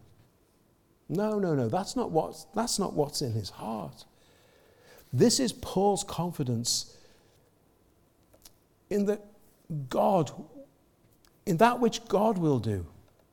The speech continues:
in Christ by his Spirit.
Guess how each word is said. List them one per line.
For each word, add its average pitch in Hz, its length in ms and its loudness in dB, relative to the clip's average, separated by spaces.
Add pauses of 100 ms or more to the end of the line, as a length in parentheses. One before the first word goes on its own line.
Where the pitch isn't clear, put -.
(560)
in 196 240 4
Christ - 800 -8 (720)
by 175 220 -4
his 170 200 -4
Spirit. - 640 -8